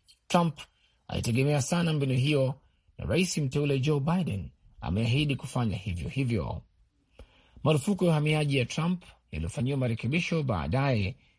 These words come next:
yalikubaliwa na mahakama kuu, walakini huenda yakabadilishwa baada ya kuapishwa kwa Biden mnamo Januari ishirini, moja ya hatua nyingi za rais zinazotarajiwa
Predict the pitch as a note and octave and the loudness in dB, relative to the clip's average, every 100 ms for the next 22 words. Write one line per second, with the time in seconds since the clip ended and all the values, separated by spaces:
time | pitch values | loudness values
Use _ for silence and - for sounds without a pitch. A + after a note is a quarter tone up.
0 | - D#2+ B2+ C3 D3 E3+ C3+ G#2+ A2+ G#2 | -6 -2 -2 0 2 2 2 0 -2 -4
1 | - F2 - C#3 F#2 - - _ _ _ | -4 -8 -4 -2 -2 -6 -12 _ _ _
2 | _ _ _ - F#2+ D3+ - D#3+ C3+ D#3+ | _ _ _ -4 0 0 2 2 2 2
3 | D#3+ C#3+ F3 G3 B2+ B2+ B2+ A#2+ D3 D#3 | 2 2 2 0 -2 -2 0 0 0 0
4 | C3+ D#3 F#3+ F3 - G2 A#2+ A#2+ - G#2 | 0 0 0 -2 -2 0 0 0 -2 -4
5 | - C3 B2+ B2+ A#2+ C#3+ D3+ D#3 D3 - | -4 -4 -4 -2 0 2 2 0 -2 -6
6 | _ _ - F#2 D3 D3+ D3+ D3+ D3+ D3+ | _ _ -4 0 2 2 2 2 0 0
7 | - E3+ A#2+ G#2+ D2+ - _ _ _ _ | 0 2 0 -2 -8 -14 _ _ _ _
8 | - B2 D#3 D#3 C3 A#2+ A#2+ F#2 C#3 E3+ | -2 0 2 4 2 0 -2 0 0 0
9 | D#3 D#3+ C3+ B2 G#2 C#3 B2+ B2+ A2+ A#2 | 0 0 0 0 0 0 0 -2 0 0
10 | A2 G#2 F2 G2 D3+ A#2 | -2 -2 -4 0 0 0